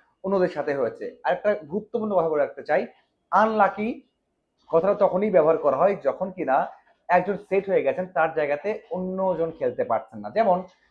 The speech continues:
সাকিব আল হাসান খেলছেন, সেখানে আরাফাত সানি, ইলিয়াস সানি, নাজমুল অপু, তারা চান্স পাবেন না, লং টাইম খেলতে পারবেন না। এখন আমরা দেখেছি যেখানে তাইজুল ইসলাম এবং নাসুমও কিন্তু অনেক ম্যাচ খেলতে পারেননি।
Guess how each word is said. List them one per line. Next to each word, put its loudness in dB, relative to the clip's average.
সাকিব 4
আল 6
হাসান -2
খেলছেন, 0
সেখানে 0
আরাফাত 4
সানি, -2
ইলিয়াস 0
সানি, -4
নাজমুল 0
অপু, -2
তারা 2
চান্স -4
পাবেন -4
না, -4
লং -2
টাইম -8
খেলতে -10
পারবেন -2
না। -4
এখন 0
আমরা 0
দেখেছি -8
যেখানে 2
তাইজুল 2
ইসলাম -4
এবং -2
নাসুমও 0
কিন্তু -6
অনেক 0
ম্যাচ -2
খেলতে -2
পারেননি। 0